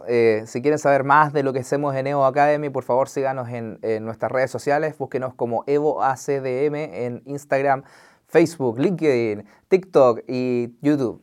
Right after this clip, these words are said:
Y también nos pueden, eh, pueden ver nuestra página web, evo academy punto c l, donde podrán encontrar artículos con respecto a lo que hemos desarrollado, incluyendo uno muy reciente tuyo que muestra,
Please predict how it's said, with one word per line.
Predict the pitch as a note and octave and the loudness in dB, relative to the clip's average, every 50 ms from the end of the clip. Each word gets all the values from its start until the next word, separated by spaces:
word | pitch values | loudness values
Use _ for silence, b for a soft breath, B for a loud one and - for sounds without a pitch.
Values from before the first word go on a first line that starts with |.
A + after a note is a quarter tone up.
| _ - | _ -6
Y | A#2+ | 0
también | A#2 B2+ B2+ B2+ D3 D#3+ E3 | 2 2 4 4 2 0 0
nos | D#3 D3+ C#3 | 0 -4 -2
pueden, | - E3 D#3 D#3 D#3 D#3 D3+ D3 - | 2 2 4 4 2 0 -4 -4 -2
eh, | C3 B2 A#2+ A#2+ A#2 A#2 A2+ A#2 | 2 4 4 6 4 4 2 2
pueden | C#3 C#3+ C#3 C#3 | 0 2 2 2
ver | D3 | -2
nuestra | D3 C#3 D3 C#3 | -2 0 2 2
página | C3+ C3+ - C#3+ C#3+ | 2 2 2 0 0
web, | D#3 G#3 A3+ A3 - - | 2 2 2 2 0 0
evo | - D#3+ E3 D#3 | 2 4 6 6
academy | D3+ C#3+ D3+ D3+ D3+ D3+ D3+ D3 | 6 4 4 2 2 2 0 -2
punto | C#3 C#3 - - C3 | -4 -6 -10 -10 -6
c | - D3+ D#3 | -2 0 0
l, | E3+ F3+ | 2 2
donde | E3 C#3+ C#3 C3 A#2+ | 0 0 -2 -4 -2
podrán | A#2+ B2 B2+ C3+ C#3 | -2 0 0 0 -2
encontrar | C3+ B2+ - B2 A#2 B2+ C#3 C#3 | -4 -6 -6 -6 -4 -2 0 0
artículos | C3 B2 B2 - D3 C#3+ C#3 C#3+ C#3 C3+ C3 - | 0 0 -2 -4 -6 -6 -4 -2 -2 -2 -2 -4
con | - - C3 A#2 - - | -6 -8 -8 -8 -8 -10
respecto | A2+ A2 - - C3 A#2+ - _ - C3+ C3 A#2+ | -14 -12 -8 -6 -6 -6 -6 _ -2 0 0 0
a | A#2 | 0
lo | A#2+ A#2 A2+ | 0 -2 -2
que | A#2 | -4
hemos | A#2 A#2+ A#2 | -4 -6 -6
desarrollado, | A#2 A2+ - A#2 A#2+ A#2 C#3+ G3 G#3+ G#3+ G#3 G#3+ B3+ - | -8 -6 -4 -2 -2 0 2 4 4 4 2 0 -4 -10
incluyendo | D3 C#3 B2 - C#3 C3+ C#3+ D#3+ E3+ E3+ E3 D#3+ F3 F3 F3 D#3 | -10 -10 -8 -6 -6 -4 -2 -2 -2 -2 -2 -2 0 0 0 0
uno | - D3+ D3 D3 C#3+ C#3+ C3+ | 0 -2 -2 0 0 -2 -2
muy | C3+ E3 G3+ G#3 | -2 -2 -4 -2
reciente | A3 F#3+ - G#3+ G3 G#3 F#3+ | -2 -2 -4 -4 -4 -4 -2
tuyo | G#3 G3+ G3+ G#3 G3+ F#3 | 0 2 2 2 2 2
que | E3 D3+ C#3 | 0 0 0
muestra, | C#3+ D3+ D3 D3 - E3 D#3+ D#3 D#3+ | 0 -2 -4 -2 0 2 2 2 2